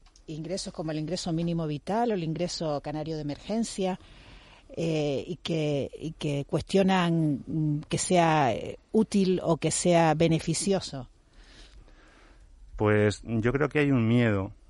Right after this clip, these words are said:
Speaker 2: un miedo a, que yo creo que es un tópico también, pero que, bueno, también puede tener su parte de, de verdad.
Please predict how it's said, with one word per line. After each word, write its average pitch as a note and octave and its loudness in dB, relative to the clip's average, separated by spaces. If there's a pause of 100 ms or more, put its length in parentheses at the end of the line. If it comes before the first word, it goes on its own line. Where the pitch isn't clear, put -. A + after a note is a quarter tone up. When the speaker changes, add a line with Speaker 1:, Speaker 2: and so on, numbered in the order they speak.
Speaker 2:
un G#2 -2
miedo G#2+ 0
a, F#2+ -2 (240)
que G2+ -4
yo G2+ -2
creo A2 -2
que B2+ -6
es - -6
un A2 -2
tópico G2 -4
también, G#2 0
pero F#2 -4
que, F2 -6
bueno, C#3+ -6
también A2 0
puede C#3+ -6
tener B2 -4
su A2 -2
parte G#2+ -4
de, F#2+ -6
de F#2+ -4
verdad. F#2+ -4